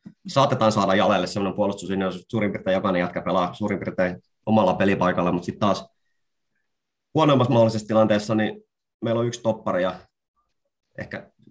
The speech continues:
kaksi laitapakkia käytettävissä, niin sit joku jätkä joutuu sit jossain mahdollisesti paikkaamaan. En, en tiedä. Nythän ei ollut kokoonpanossa esimerkiksi Severi Pöysä, joka pelasi reservimatseja, että hän on,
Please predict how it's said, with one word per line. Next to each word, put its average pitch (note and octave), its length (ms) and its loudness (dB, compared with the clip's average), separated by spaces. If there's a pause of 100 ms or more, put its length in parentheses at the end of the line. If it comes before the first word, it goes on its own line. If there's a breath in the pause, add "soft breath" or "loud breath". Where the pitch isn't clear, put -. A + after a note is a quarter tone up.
(280)
kaksi A2 280 -4
laitapakkia F#2 540 -2
käytettävissä, E2 600 -4
niin E2 80 -6
sit - 200 -12 (240)
joku G#2+ 260 0
jätkä F2+ 260 0
joutuu F2+ 300 -2
sit F2 120 -4 (280)
jossain F2+ 340 -2
mahdollisesti F2 480 0
paikkaamaan. D2+ 600 -4
En, F#2+ 140 0
en G2 140 2
tiedä. E2+ 360 -2 (840)
Nythän A2 220 0
ei G#2 60 4
ollut G#2+ 140 4
kokoonpanossa G2 420 0
esimerkiksi G#2 240 0
Severi G#2+ 280 0
Pöysä, F#2+ 320 -2
joka E2 400 -6 (120)
pelasi E2+ 240 -2
reservimatseja, E2+ 680 -2
että D#2+ 140 -4
hän E2+ 100 0
on, D2+ 200 0